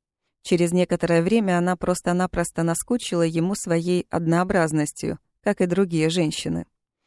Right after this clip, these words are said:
Сопоставив все факты, до Мороза дошёл смысл предупреждений отца,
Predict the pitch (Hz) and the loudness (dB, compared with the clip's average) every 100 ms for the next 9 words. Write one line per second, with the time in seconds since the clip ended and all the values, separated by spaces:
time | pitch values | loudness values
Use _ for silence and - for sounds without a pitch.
0 | _ - - 180 196 - 269 226 185 - | _ -8 -4 0 0 0 2 2 -2 -4
1 | - 185 - 247 - - 160 - 165 175 | -2 -2 0 -2 0 -2 -2 -2 -4 0
2 | 185 214 233 202 180 170 - 226 214 - | 0 0 0 0 0 0 -2 -2 -2 0
3 | 185 220 - 180 - 165 156 170 160 160 | 0 0 0 -2 -2 -2 -2 0 -2 0
4 | 175 180 175 - 185 - - 135 | 0 2 0 -2 -4 -4 -6 -6